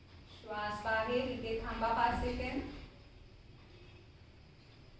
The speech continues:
श्वास बाहेर, विश्रांती, श्वास आत. पाय जास्त पुढे पण घ्यायचा नाहीये. मा-, कंबर आणि गुडघा सरळ एका लाईन मध्ये राहील.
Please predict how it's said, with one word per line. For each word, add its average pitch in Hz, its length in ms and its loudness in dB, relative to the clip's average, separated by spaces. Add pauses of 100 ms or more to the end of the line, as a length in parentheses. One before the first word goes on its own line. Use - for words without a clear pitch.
(680)
श्वास 262 460 2
बाहेर, 208 720 4
विश्रांती, 214 1040 -2 (960)
श्वास 202 540 0
आत. 269 460 0 (1500)
पाय 285 320 8
जास्त 294 320 8
पुढे 285 400 6
पण 294 200 10
घ्यायचा 262 280 8
नाहीये. 262 300 4
मा-, 247 440 2
कंबर 262 400 4
आणि 285 180 8
गुडघा 254 460 6
सरळ 247 280 8
एका 240 260 6
लाईन 240 320 8
मध्ये 269 240 10
राहील. 262 280 8